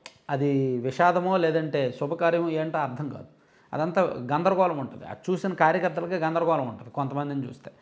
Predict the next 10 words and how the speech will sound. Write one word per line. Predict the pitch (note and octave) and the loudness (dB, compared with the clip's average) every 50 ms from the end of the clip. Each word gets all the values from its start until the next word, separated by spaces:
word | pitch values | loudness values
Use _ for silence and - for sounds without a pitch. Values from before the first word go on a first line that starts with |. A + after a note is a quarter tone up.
| _ - _ _ - | _ -20 _ _ 2
కానీ | F3 F3 F#3 | 2 2 4
పవన్ | E3 F3+ E3+ F#3 G3 F#3+ | 4 4 4 4 4 2
కళ్యాణ్ | G3 F#3+ F#3 F3+ F3+ | 2 2 2 0 0
గారు | F3 E3+ D#3+ | 0 0 0
మాత్రం | D#3 D#3 D3+ C#3+ - D#3+ | 0 -2 -4 -2 -2 -2
ఆ | C#3+ C3+ C#3 D3 | 0 0 2 2
రూట్ | C#3 D3 D3 C#3+ | 2 0 0 -2
కాదు, | C3+ A#2+ A#2 B2 - - - _ _ _ _ - - | -6 -8 -10 -12 -14 -18 -20 _ _ _ _ -10 -4
అలా | B2+ C3+ C#3 | -2 -2 -2
కాదు. | C3 - - - | -2 -4 -10 -16